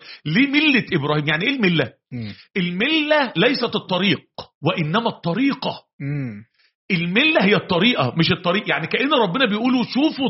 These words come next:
Speaker 1: طريقة إبراهيم في الإصلاح والتغيير وامشوا وراه".
Speaker 2: هو في فرق أصلًا بين الطريق والطريقة؟
Speaker 1: آه طبعًا.
Speaker 2: إيه بقى؟
Speaker 1: "لكل جعلنا منكم شرعة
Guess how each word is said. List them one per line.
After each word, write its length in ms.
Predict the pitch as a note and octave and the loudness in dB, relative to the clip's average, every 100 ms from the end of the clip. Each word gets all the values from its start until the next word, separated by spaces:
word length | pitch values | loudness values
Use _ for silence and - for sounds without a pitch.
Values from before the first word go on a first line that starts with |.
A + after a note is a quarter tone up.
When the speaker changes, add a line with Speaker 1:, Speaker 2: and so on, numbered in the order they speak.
| - | 0
Speaker 1:
طريقة 540 | A3 G#3 C#4 C#4+ A3 - | 2 2 2 2 -2 -2
إبراهيم 720 | G#3+ E3+ G3 G3+ D#3+ B3 G#3+ | -2 0 2 2 2 0 0
في 120 | F3 | -2
الإصلاح 520 | G3+ G3 F#3+ F#3+ C4 A#3 | -2 -2 -4 -2 -2 0
والتغيير 640 | A#3+ - G#3 G3+ C4+ D#4 - | 0 0 0 2 2 2 2
وامشوا 380 | A3 C#4 A#3+ F#3+ | 4 2 2 0
وراه". 220 | E3+ D#3+ - - | 2 2 -2 -8
Speaker 2:
هو 80 | B2 | -4
في 120 | D3 | -2
فرق 220 | E3 C#3+ | -2 -2
أصلًا 240 | C#3+ D3 | -4 -4
بين 100 | C3+ | -4
الطريق 260 | A#2 B2 D3 | -4 -6 -6
والطريقة؟ 400 | C3+ B2+ F3 G3 - | -6 -6 -6 -6 -6
Speaker 1:
آه 60 | |
طبعًا. 380 | - A3+ G#3+ A3 - - | -4 -2 -2 -4 -8 -4
Speaker 2:
إيه 80 | C3 | 0
بقى؟ 100 | A#3 | 2
Speaker 1:
"لكل 220 | A3+ F#3 | 2 0
جعلنا 380 | D3 C#3+ A3 F3+ | 0 0 0 0
منكم 320 | A3 G#3 G3 | -2 -2 -2
شرعة 460 | - B3 G#3+ A#3 | 2 2 2 0